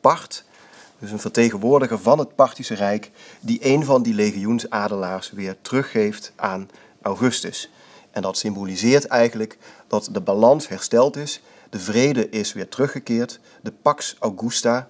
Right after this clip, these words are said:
zouden we kunnen zeggen, de Augusteesche vrede waar de keizer voor verantwoordelijk is. En voortaan heerst er weer harmonie tussen Oost en West.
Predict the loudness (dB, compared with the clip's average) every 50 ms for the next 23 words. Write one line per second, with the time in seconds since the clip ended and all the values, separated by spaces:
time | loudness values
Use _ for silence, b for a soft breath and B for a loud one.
0 | _ _ -4 -4 -4 -2 -4 -6 -10 -8 -8 -6 -6 -6 -8 -10 -10 -10 -10 -10
1 | -8 -4 -2 -4 -4 -4 -6 -8 -2 0 2 2 2 0 0 -4 -8 -10 -10 B
2 | B B B B B -14 -8 0 0 2 2 2 0 0 -2 -2 -2 -4 -6 0
3 | 4 4 4 4 2 -4 -6 -6 -4 -4 -4 -4 -6 -8 -10 -8 -8 -8 -6 -6
4 | -4 -2 0 0 -2 -2 -2 -6 -6 -6 -8 -12 B B B B B B B B
5 | B B _ 0 0 0 0 -6 -10 -4 -2 0 0 2 2 2 2 2 0 -2
6 | -2 0 0 0 0 -2 -4 -4 -2 -2 -2 -2 0 2 2 2 2 2 2 2
7 | 2 2 2 -2 B B B B B B 0 0 0 0 0 -2 -2 -2 -2 -2
8 | -2 -6 -8 -10 -10 -12 -18 _ _ -8 -6 -6 -6 -6 -10 -16 _ _ _ 4
9 | 4 4 4 2 -8 -14 -16